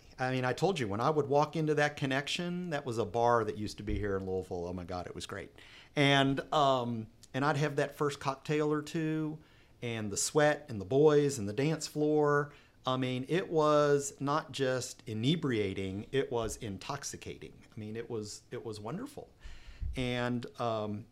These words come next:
if I had been able to stop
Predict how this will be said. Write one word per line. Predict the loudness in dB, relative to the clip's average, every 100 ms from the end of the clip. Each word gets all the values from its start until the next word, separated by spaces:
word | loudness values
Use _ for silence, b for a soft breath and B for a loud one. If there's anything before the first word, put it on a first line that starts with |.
| _
if | 4 4 2 0
I | 2 2
had | 2 2
been | 2 2 0 -2
able | 0 2 4 2 -2 -4
to | -2 0 0 -2 -2 -4 -4 -8 -14 -20 _ _ _ _ _ _ _ _ _ _ _ _ -20 -20 -20 _ _ _ -8
stop | -4 -2 2 2 2 -4